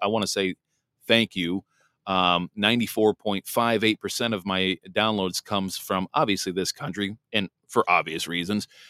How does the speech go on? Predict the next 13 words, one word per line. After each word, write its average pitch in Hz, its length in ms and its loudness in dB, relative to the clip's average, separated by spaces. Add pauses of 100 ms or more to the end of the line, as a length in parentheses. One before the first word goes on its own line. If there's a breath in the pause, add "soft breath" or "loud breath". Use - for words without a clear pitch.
(180 soft breath)
Next 135 280 6
one 135 120 4
in 120 140 4
line, 123 400 4
our 117 220 6
brothers 123 400 6
and 107 80 -4
sisters 117 380 -2
to 113 100 -2
the 107 80 4
north 113 340 2
in 101 100 -4
Canada. 120 640 2